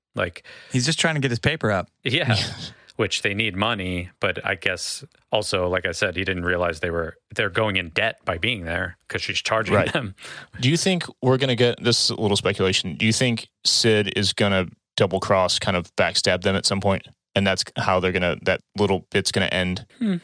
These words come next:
Speaker 3: They're not just gonna be like, "We're outta here." Like, it's gonna
Speaker 1: Yeah.
Speaker 3: be something bad.
Speaker 1: You know, I could see, I could see her being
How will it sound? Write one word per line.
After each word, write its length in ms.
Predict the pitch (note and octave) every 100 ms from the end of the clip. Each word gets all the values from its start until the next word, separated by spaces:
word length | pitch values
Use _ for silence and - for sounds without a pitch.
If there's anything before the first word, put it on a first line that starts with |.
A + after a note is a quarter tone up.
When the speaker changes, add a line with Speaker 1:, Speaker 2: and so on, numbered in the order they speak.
| -
Speaker 3:
They're 100 | G2+
not 140 | G2
just 120 | -
gonna 120 | G#2 F#2+
be 80 |
like, 200 | G2 F#2+
"We're 140 | C3+ C3
outta 140 | A#2
here." 240 | G#2 F2+ F#2
Like, 200 | G2 F#2
it's 120 | -
gonna 140 | F#2
Speaker 1:
Yeah. 80 | G2
Speaker 3:
be 40 |
something 440 | F2 D#2+ E2+ E2 D#2+
bad. 280 | F2+ E2 B2
Speaker 1:
You 60 |
know, 80 | G3+
I 100 | E3
could 180 | D#3 D#3+
see, 300 | - G#3 F#3+
I 100 | D3+
could 160 | E3
see 200 | - G#3+
her 180 | F#3 E3+
being 500 | A#2 C3+ C3 A#2+ A2+